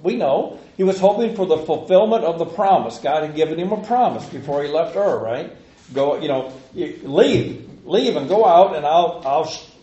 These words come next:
I'll, I'll, I'll make you a great nation, right? I'll, I'll make your name great. I'll, so Abraham was consumed with the fulfillment of that promise. And so he, he, he, he reasons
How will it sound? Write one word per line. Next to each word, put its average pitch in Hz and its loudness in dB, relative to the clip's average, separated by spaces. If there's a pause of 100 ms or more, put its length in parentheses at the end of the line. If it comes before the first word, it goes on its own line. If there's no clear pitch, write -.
(240)
I'll, 135 -8 (480)
I'll, 127 -8
I'll 123 -4
make 160 -4
you 151 -2
a 127 -4
great 196 2
nation, - -2
right? 123 -10
I'll, 131 -6
I'll 131 -8
make 185 -2
your 175 -2
name 214 2
great. 117 -4
I'll, 131 -6 (1500)
so - 0 (800)
Abraham 226 2
was 180 -2 (180)
consumed 202 4
with 170 -2
the 180 -2
fulfillment 233 0
of 185 -2
that 233 0
promise. - -2 (300)
And 151 -4
so 160 2
he, 175 -6 (420)
he, 185 2
he, 165 -2
he 202 -4
reasons 202 0